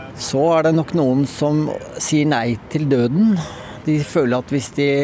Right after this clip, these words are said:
sier ja til organdonasjon, så liksom må de forlate den og akseptere at døden har kommet. Og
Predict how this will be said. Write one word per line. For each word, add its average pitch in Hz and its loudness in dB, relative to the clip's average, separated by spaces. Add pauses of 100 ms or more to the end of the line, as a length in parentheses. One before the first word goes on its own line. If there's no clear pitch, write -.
(320)
sier 135 0
ja 117 0
til 131 0
organdonasjon, 127 0
så 135 -2 (240)
liksom 135 -2
må 127 0
de 131 0
forlate 117 -2
den 123 -2 (640)
og 156 0
akseptere 123 -2
at 117 -6
døden 120 -2
har 131 -4
kommet. 143 -4 (720)
Og 143 0